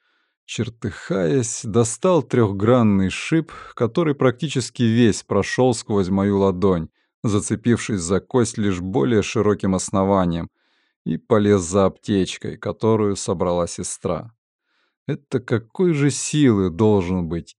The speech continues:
импульс, что столь лёгкий предмет точно поражает цель на весьма приличном расстоянии? До трупа арчера не меньше пятнадцати метров. «Молодца, Андрюха!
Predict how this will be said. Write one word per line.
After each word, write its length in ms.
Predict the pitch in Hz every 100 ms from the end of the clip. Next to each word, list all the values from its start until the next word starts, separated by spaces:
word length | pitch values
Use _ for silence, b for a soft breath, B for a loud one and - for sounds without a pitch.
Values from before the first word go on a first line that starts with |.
| -
импульс, 480 | 165 120 101 90
что 380 | - - - 147
столь 500 | 131 - 156 151 147
лёгкий 380 | 147 127 - 110
предмет 540 | - 110 113 160 147
точно 360 | - 147 - 123
поражает 580 | 113 113 107 117 110 92
цель 280 | - 170 135
на 80 |
весьма 420 | 113 107 - 127 147
приличном 600 | 139 110 117 113 113 104
расстоянии? 840 | 104 - 120 113 110 95 82 - _ _ _ _ _ -
До 140 | 107
трупа 560 | 101 110 104 - 92 117
арчера 360 | 117 - 107
не 140 | 104 101
меньше 400 | 104 117 107 117
пятнадцати 640 | - 107 113 107 107 -
метров. 640 | 113 113 101 - - - _ _ _ _ _
«Молодца, 720 | - 113 127 120 - 170 123
Андрюха! 580 | 101 104 127 - 98 -